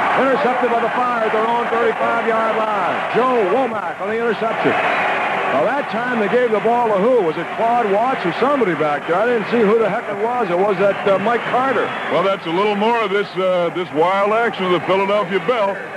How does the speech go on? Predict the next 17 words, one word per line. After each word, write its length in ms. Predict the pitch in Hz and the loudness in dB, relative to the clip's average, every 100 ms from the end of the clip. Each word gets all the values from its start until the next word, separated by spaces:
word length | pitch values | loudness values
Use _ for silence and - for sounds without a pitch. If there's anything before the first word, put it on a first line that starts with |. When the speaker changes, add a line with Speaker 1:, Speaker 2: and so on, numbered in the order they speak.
| - | -6
Speaker 2:
That 160 | 214 220 | -4 -2
had 260 | 220 208 | -4 -4
the 140 | 175 185 | -4 -2
resemblance 800 | 170 151 139 262 220 196 208 - | 0 0 0 0 2 2 2 2
of 100 | 160 | 2
the 100 | 170 | 4
old 320 | 214 214 156 | 4 2 0
Baltimore 540 | 208 240 233 214 214 | 0 0 0 -2 -4
Colt 320 | 202 202 220 202 | -2 0 2 2
flea 220 | 247 277 254 | 0 0 0
flicker 420 | 208 175 156 139 | 2 2 2 0
play, 320 | 156 147 123 | 2 2 2
Eddie. 260 | 135 175 208 180 - 196 - 131 | 2 0 -2 -6 -6 -6 -6 -2
Now, 160 | 151 160 | 0 2
what, 200 | 220 185 185 | 0 0 0
uh, 160 | 180 | 2
the 100 | 170 | 0